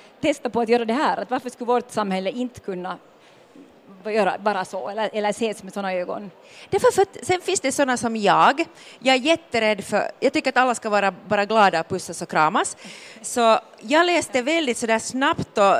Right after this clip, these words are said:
Speaker 2: räddhågset vissa sidor där du pratade om din förra arbetsplats. Och så tänkte jag, oj, oj, oj, oj, oj. Och, och jag undrar att,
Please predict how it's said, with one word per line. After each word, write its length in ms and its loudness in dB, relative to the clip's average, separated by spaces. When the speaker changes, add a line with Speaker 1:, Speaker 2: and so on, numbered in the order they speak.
Speaker 2:
räddhågset 840 -4
vissa 280 -6
sidor 340 0
där 80 -4
du 100 -4
pratade 280 -6
om 60 -4
din 120 -4
förra 260 2
arbetsplats. 920 -4
Och 60 -4
så 40 -2
tänkte 240 -2
jag, 60 2
oj, 200 2
oj, 140 2
oj, 220 0
oj, 180 0
oj. 160 -2
Och, 380 -2
och 120 -2
jag 180 2
undrar 320 -2
att, 160 -4